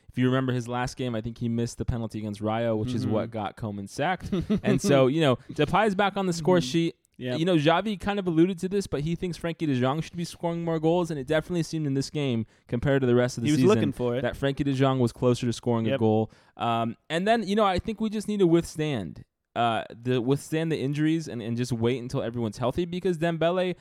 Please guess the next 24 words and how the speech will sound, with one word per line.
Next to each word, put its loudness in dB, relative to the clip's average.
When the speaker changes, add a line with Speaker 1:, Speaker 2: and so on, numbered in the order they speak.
Speaker 1:
has 0
an -6
option -4
to -4
score, 0
you -2
know, 4
has 0
the -4
ability 2
to 0
score 0
some -6
goals, 4
and -2
then -2
Fati, -2
of -10
course, 2
also 0
will 4
get -4
us -8
there. -2